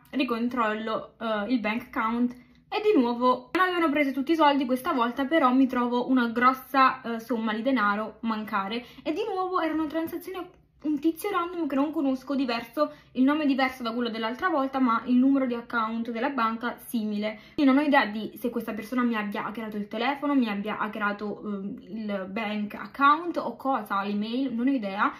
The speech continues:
Quindi io che ho fatto? Ho deciso di cambiare tutto, telefono, mail, banca, tutto, tutto cambiato. L'ultimo attacco l'ho avuto domenica sera,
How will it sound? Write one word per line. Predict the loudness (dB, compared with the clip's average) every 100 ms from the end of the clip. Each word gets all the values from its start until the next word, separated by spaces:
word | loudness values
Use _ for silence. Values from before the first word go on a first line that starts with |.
| -18 _
Quindi | -6 -4 -4 0
io | 2
che | 2
ho | -2
fatto? | -2 -2 0 -2
Ho |
deciso | 0 -4 -6
di | -6
cambiare | -4 -4 -4
tutto, | -4 -4 -2 -4
telefono, | -2 -2 -2 -4 -6
mail, | -6 -6 -8 -6 -6 -6 -10 -20 _
banca, | -2 0 0 -2 -6
tutto, | -4 -6 -4 -4
tutto | -2 -4
cambiato. | -4 0 2 2 -2 2 2 2 -4
L'ultimo | -4 2 2
attacco | 2 0 -4 0 0
l'ho | 2
avuto | -2 -4 -4
domenica | -4 -4 -4 -4 -6
sera, | -4 -2 -2 -2